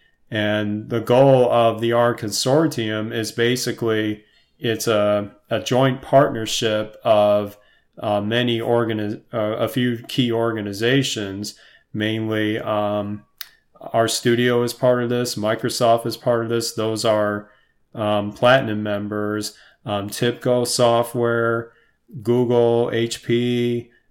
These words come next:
Mango Solutions, um, Oracle, and a couple others are all part of this consortium. The idea of this is to basically put in more,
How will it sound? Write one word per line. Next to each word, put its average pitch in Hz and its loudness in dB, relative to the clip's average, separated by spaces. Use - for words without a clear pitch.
Mango 127 0
Solutions, 120 -2
um, 107 -2
Oracle, 120 2
and 110 -6
a 113 -2
couple 113 0
others 107 2
are 107 0
all 117 4
part 120 0
of 110 -4
this 113 -4
consortium. 104 -4
The 110 0
idea 113 2
of 127 4
this 110 -4
is 107 -2
to 110 -2
basically 110 -2
put 120 2
in 120 0
more, 117 0